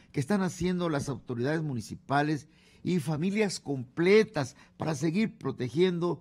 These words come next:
su entorno y su comunidad. Realmente es por ustedes que la estrategia estatal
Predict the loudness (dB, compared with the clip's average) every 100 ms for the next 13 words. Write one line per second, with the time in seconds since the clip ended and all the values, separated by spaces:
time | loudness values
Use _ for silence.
0 | -10 -12 -4 -4 -2 -2 -2 0 -2 -4
1 | -10 _ -8 -8 -6 -8 -4 -2 -2 -2
2 | -2 -2 -4 -20 _ _ _ -20 -20 _
3 | -6 0 2 2 0 0 0 -2 -2 -20
4 | _ -2 0 0 -4 _ _ _ _ -2
5 | 0 0 -4 0 6 8 8 4 -2 -16
6 | _ _ _ _ -2 2 0 -2 -4 -2
7 | 0 2 2 0 0 -4 -2 0 0 0
8 | -4